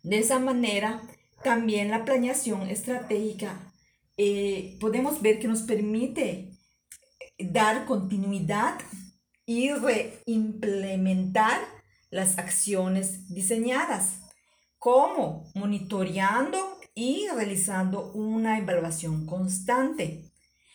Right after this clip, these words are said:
Este, todo, todo eso son los puntos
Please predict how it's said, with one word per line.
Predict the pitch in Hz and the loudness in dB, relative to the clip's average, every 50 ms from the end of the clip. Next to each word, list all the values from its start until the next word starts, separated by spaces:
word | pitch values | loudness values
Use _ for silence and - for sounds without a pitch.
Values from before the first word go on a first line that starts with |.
| _ _ _ _ _ _ _ | _ _ _ _ _ _ _
Este, | 190 190 185 180 180 185 175 165 - - - - 190 185 185 | -4 -2 -2 -2 -2 0 0 0 0 -2 -4 -4 -2 -2 -2
todo, | 185 185 233 233 233 247 277 302 320 - - - - - _ _ _ _ | 0 0 0 2 4 4 4 4 2 0 -4 -8 -14 -18 _ _ _ _
todo | 247 254 262 - - 277 | 4 4 4 6 6 4
eso | 233 233 233 240 254 233 - | 4 4 4 2 0 0 2
son | - 262 254 254 | 0 2 2 2
los | 269 254 - | 0 0 -2
puntos | - 226 220 208 208 196 214 214 - - | -4 -6 -4 -4 -4 -4 -4 -4 -6 -8